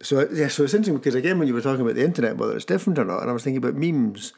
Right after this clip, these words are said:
and, you know, the way we all used to talk about memes in the early days, and this sort of almost a biological viral metaphor for the way stories propagate around the internet.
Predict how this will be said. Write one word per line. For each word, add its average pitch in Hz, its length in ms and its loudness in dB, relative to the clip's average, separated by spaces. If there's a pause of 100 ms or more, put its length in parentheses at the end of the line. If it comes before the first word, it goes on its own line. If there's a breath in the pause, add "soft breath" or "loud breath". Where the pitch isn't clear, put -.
(680 loud breath)
and, 113 120 -4
you 120 60 0
know, 120 120 -2
the 113 80 -2
way 113 120 -2
we 113 120 -4
all 117 140 -4
used 117 140 -8
to - 80 -18
talk 107 180 -8
about 110 240 -6
memes 123 320 -2
in 113 120 -4
the 113 100 -6
early 113 240 -6
days, 107 340 -10
and 113 80 -12
this 107 140 -10
sort - 100 -10
of 107 80 -8
almost 107 220 -6
a 107 60 -6
biological 104 680 -6
viral 110 600 -4 (1080 soft breath)
metaphor 107 520 -4
for - 100 -12
the 110 100 -8
way 104 140 -4
stories 107 400 -6
propagate 120 560 -4
around 110 220 -6
the 110 100 -6
internet. - 480 -12